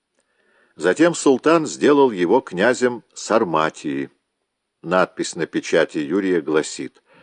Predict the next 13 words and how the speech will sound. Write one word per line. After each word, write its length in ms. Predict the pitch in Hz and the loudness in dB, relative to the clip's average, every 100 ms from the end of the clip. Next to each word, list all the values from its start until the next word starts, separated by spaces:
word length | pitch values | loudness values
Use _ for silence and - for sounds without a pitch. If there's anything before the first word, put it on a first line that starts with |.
| _ _ | _ _
«Печать 720 | - - - 101 139 - - _ _ - | -10 -8 0 2 2 -2 -12 _ _ -16
княжества 880 | 76 78 113 123 120 - 120 127 127 _ _ _ | -4 0 0 -2 -6 -2 2 2 0 _ _ _
Малороссийской 1400 | 73 76 92 82 73 65 - - 87 113 - - 107 107 _ _ _ _ | -6 -2 2 2 0 -2 -8 -6 -6 -6 -10 -6 -6 -6 _ _ _ _
Украины». 800 | - 82 - 90 87 67 64 65 60 _ - _ _ _ - | -8 -6 -2 0 0 -4 -10 -14 -16 _ -20 _ _ _ -4
Акты 340 | 101 - 123 | -4 -2 -4
Юго-Западной 800 | 101 98 101 98 95 98 85 82 | -2 -2 -2 0 0 -2 0 0
России, 580 | 78 - - 78 151 160 _ _ _ | 0 -2 -8 -6 -6 -6 _ _ _
том 220 | 85 78 | -2 -2
тринадцатый, 800 | - 80 78 80 - - 90 92 | -4 -4 -2 -4 -6 -6 -6 -6
страница 640 | - - 78 73 78 - 90 | -10 -6 -6 -6 -10 -10 -10
сто 300 | - - 76 | -10 -6 -6
седьмая. 580 | - 87 73 69 127 - _ _ _ _ _ | -6 -10 -8 -10 -10 -12 _ _ _ _ _
Сарматия — 800 | - 92 85 80 82 107 110 | -2 0 2 2 2 0 0